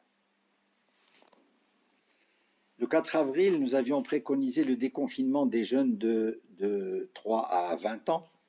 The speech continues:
en premier lieu. Ce déconfinement progressif de la population ac-, euh, a-, le, le pro-, le déconfinement progressif de la population active se ferait, euh,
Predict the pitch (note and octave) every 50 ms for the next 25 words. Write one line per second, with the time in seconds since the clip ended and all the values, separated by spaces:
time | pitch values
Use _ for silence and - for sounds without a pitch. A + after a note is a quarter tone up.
0 | _ _ _ _ _ - G#2+ G2+ _ - B2+ B2 B2 A#2 G#2+ G2 F2 E2 D#2+ -
1 | - _ _ _ _ _ _ _ _ _ _ _ _ _ _ _ _ _ _ _
2 | _ _ _ _ - - - A#2 A2+ B2 - - C3+ B2+ - C3+ C#3 C#3 C#3+ C#3
3 | C3 B2 - - A2+ G2+ A2 B2 B2+ B2+ - C#3 A#2 G2 G#2+ G#2 G#2+ G2+ - B2+
4 | G#2+ - - G#2+ A2+ G#2+ - - - A2 G#2 G#2+ G#2 - - - C3 - - -
5 | - - - A#2+ A2 A#2 A#2 B2+ - B2+ C3 B2+ - - C#3 D3+ - - - -
6 | C3 A#2+ A#2+ A#2 A#2 A#2 A2+ A2 A2 G#2 G2+ F#2+ F2+ - _ _ _ _ _ _
7 | _ _ _ _ _ - A#2+ B2 - C#3 C#3 B2+ - - C#3+ C#3 C3+ C3 C3 A#2+
8 | A#2+ - - A#2+ G#2+ A2 A#2+ B2 A#2+ - - C#3+ A#2 - - - - _ _ _
9 | _ _ _ _ _ _ F#2+ A2+ A#2+ A2+ - - A#2+ - - B2 A#2 A#2+ A2+ -
10 | - - A#2+ A#2 - - - G2+ G2 - - - - C#3 E3+ F#3 E3+ D#3 C#3+ -
11 | _ _ _ _ _ _ - _ _ _ _ _ _ _ - - - C3+ A#2 -
12 | - C3 B2 G#2+ - A#2 A2+ G#2+ - - _ _ - F#2+ G2 F#2+ A2+